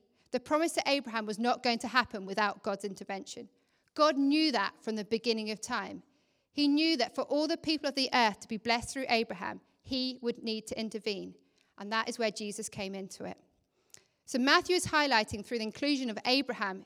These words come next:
in verse one, the mission of Jesus. And then if we look at the other side, David, he is highlighting Jesus' identity. King David would probably be described as the greatest monarch in Israel's history.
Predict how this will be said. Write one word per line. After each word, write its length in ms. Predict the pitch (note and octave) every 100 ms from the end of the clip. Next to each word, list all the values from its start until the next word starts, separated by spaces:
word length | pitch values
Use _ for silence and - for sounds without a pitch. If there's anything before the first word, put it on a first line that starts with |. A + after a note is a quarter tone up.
| _
in 140 | G#3+ G3+
verse 360 | A#3 A3 -
one, 240 | A3+ F#3+ - _ _ _
the 80 | A#3
mission 560 | A#3+ C4+ B3 A3 G3 F#3 -
of 140 | G3
Jesus. 580 | - G#3 G3+ - - - - _ _ _ _ _ _ _ _ _ -
And 180 | B3
then 160 | C#4+ D4
if 100 | C#4+
we 80 | D4
look 200 | D4 -
at 80 | B3
the 120 | C#4
other 180 | F4 F#4
side, 360 | B3+ G#3+ A#3
David, 580 | C#4 C#4+ D#4+ - - - - _ _
he 120 | - C4+
is 120 | -
highlighting 600 | D4 D4 C4+ B3 B3+ -
Jesus' 380 | C4+ C4+ C4 C4+
identity. 800 | A#3+ A#3+ A#3+ A#3+ - F3+ E3+ - _ _ _ _ _ _ _ -
King 200 | F4 D4+
David 480 | D#4+ E4+ E4+ G3+ -
would 120 | G#3+
probably 240 | C4+ A#3+
be 100 | A#3
described 760 | A#3 G#3+ - - B3 F#3+ G#3+ - - _
as 160 | A3 G3+
the 80 |
greatest 460 | A#3 C4 C#4 C#4+ C#4
monarch 380 | C4 A#3 F3+ -
in 120 | A3
Israel's 400 | G#3+ G#3 G#3+ G#3
history. 460 | - F#3 - F#3+